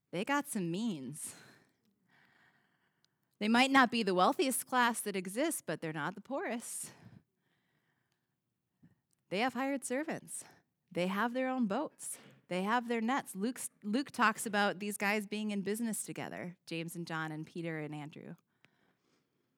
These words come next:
And still, Jesus comes along. All right, we're in. What does it mean to see that Kairos moment when it comes?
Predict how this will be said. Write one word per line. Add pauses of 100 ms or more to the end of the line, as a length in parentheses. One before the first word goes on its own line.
(2250)
And
still, (420)
Jesus
comes
along. (840)
All
right, (1400)
we're
in. (3000)
What
does
it
mean
to
see
that
Kairos
moment
when
it
comes?